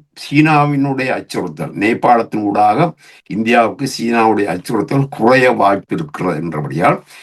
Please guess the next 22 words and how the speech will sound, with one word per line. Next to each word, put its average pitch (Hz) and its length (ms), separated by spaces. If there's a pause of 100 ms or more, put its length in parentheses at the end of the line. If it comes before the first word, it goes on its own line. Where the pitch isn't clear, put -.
(140)
இந்தியா 120 400
வந்து 92 240
இதை 113 200
கண்டனம் 85 580
தெரிவிக்கவில்லை. 73 640 (100)
என்று - 300
சொன்னால் 147 400 (340)
இந்த 90 280
நேபாளத்தின் 135 680
ஊடாக 95 440 (100)
பல 131 320 (100)
பெருந்தெருக்களை 113 1040 (960)
சீனா 123 800 (240)
போட்டுக் 95 360
கொண்டிருக்கின்றது. 87 560
அதாவது 92 320 (100)
நேபாளத்தினுடைய, 104 880 (500)
ஆ, 82 240
சீன 131 400
எல்லையிலிருந்து, 90 640
அதாவது 78 320
உண்மையில 95 400